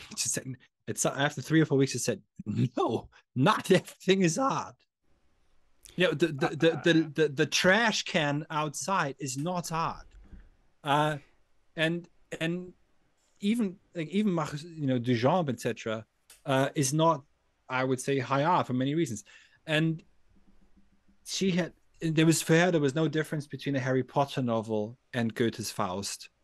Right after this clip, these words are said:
'cause they're both books, and maybe even Fa-, uh, Harry Potter is better because more people read it. Um, so it was just sheer relativism. I didn't even have anything interesting to say either. But,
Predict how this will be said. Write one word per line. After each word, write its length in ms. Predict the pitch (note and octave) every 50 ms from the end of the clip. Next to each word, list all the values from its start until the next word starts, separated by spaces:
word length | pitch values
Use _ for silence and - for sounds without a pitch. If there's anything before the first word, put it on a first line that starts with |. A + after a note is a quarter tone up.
| _ _ _ _ _ _ _ _ _ _ _ - _ - _ -
'cause 180 | C3+ A#2+ G#2
they're 120 | - A#2 G#2
both 320 | B2 A#2 G#2+ - - _
books, 240 | G#2+ G#2 G2+ - A#2+
and 60 | B2
maybe 200 | C3+ C3+ C3 B2+
even 340 | A#2+ A2 A2+ A2+ A2+ A2 - - _ _ _ _
Fa-, 260 | - - A#2+ A#2 - -
uh, 580 | C3 A#2+ A2+ G#2+ A2 A2 G#2+ A2 A2+ A#2 A2+
Harry 220 | A2 A2+ A2+ A2+ A2
Potter 460 | - A#2+ A#2+ - - B2 A2 G#2+ G2+ - _ _ _ _
is 80 | B2+ -
better 260 | - A#2+ A2+ A2 G#2
because 300 | G#2 G#2+ G2+ A2+ G2+ G2+
more 140 | A2 G#2+ -
people 280 | - A2 G2+ A2+ G#2+
read 220 | G2+ A2 A#2 G#2+ -
it. 160 | F2 G#2+ B2+ - _ - - - - - - _ _ _
Um, 460 | B2 A2+ A2 A2 A2 A2+ A#2 A2+ A2+ - _ _ _ _ _ _ _
so 200 | - - D3+ D#3 D#3+ -
it 140 | E3+ D#3+ D#3+
was 240 | E3 - - -
just 300 | - - F#3 E3+ - - _ _ _ _ _ _ _ -
sheer 360 | C3+ - - - G3+ G#3 F#3
relativism. 520 | E3 D#3 E3+ D#3+ D#3+ - C3+ C3 B2+ C#3+
I 40 | C#3+
didn't 280 | C#3 E3 F3+ F#3 G3 F3+
even 180 | D#3+ D3+ D3
have 220 | C#3+ D3 C#3+ C3+ D3
anything 500 | D3+ E3 E3 D#3 - - D3 C#3 C#3 -
interesting 460 | D#3 D#3+ E3 - D#3 C#3+ - - C#3 C3
to 100 | - -
say 340 | B2+ - - C3+ C3+ C3+ - _ _ _ _ _ _ _ _ _ _ - _ _ _ _ _ -
either. 480 | B2 C#3+ F3 F3+ - - - - B2+ - - - - - - - - - _ - _
But, 220 | E3 D#3 D#3 -